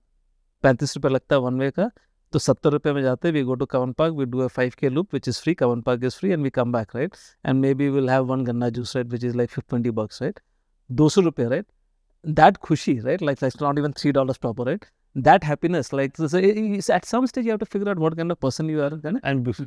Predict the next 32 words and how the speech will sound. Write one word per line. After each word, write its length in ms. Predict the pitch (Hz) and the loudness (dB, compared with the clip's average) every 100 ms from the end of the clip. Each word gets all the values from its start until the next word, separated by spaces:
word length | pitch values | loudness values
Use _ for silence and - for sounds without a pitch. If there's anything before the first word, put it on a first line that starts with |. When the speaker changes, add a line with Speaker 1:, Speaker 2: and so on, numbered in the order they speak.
| 120 | -4
Speaker 2:
because 340 | 131 156 160 | -2 0 0
most 260 | 135 135 143 | 0 -2 -2
people 180 | 151 143 | -2 0
listening 440 | 135 120 - 143 135 | 0 -2 -4 -4 -2
probably 360 | 131 135 156 | -2 0 0
don't 340 | 139 147 151 123 | 2 0 -2 -2
know 300 | 117 147 196 | -2 -2 -4
Speaker 1:
हाँ। 120 | 131 120 _ _ - | -10 -12 _ _ -8
Speaker 2:
that 180 | 120 - _ _ - | -8 -10 _ _ 2
this, 240 | 143 - | 2 4
you 60 | 139 | 0
know, 120 | 135 | -2
sl-, 240 | - 131 - _ _ _ _ - | -4 -8 -8 _ _ _ _ -2
ऐसे 200 | 147 - | 0 2
हो 60 | 165 | 2
सकता 100 | 156 | 0
है 60 | |
शायद 200 | 151 151 | -2 -2
तुम 140 | 143 147 | -2 -4
अफोर्ड 240 | 131 147 | -2 0
नहीं 100 | 156 | 0
कर 80 | 143 | -2
सकते 260 | 131 135 135 | 0 -2 0
होगे, 880 | 127 131 175 196 _ - 175 208 135 | 0 0 -2 -4 _ -12 -6 -6 -4
<laughs> 20 | |
but 260 | 165 - - | -6 -10 -6
given 300 | 123 143 165 | 0 2 2
a 80 | 175 | 0
job 280 | 131 131 139 151 | 0 -2 0 -2
now 60 | |
is 120 | 160 | -2
making 300 | 143 139 156 | -2 -4 -6